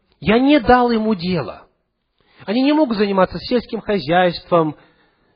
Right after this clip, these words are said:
бизнесом, скотоводством. Им не на чем заниматься. У них есть небольшая территория в соответствующих городах. У них нету дела,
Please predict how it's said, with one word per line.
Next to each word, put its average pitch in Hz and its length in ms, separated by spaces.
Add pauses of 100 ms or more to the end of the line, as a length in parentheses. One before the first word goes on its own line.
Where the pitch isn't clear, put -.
бизнесом, 175 1040 (120)
скотоводством. 202 1040 (600)
Им 180 280
не 196 140
на 143 100
чем 117 200
заниматься. 113 480
У 151 40
них 165 260
есть 240 340 (800)
небольшая 143 500
территория 117 800 (260)
в - 60
соответствующих 165 680
городах. 139 720 (1500)
У 139 80
них 151 240
нету 214 240
дела, 90 460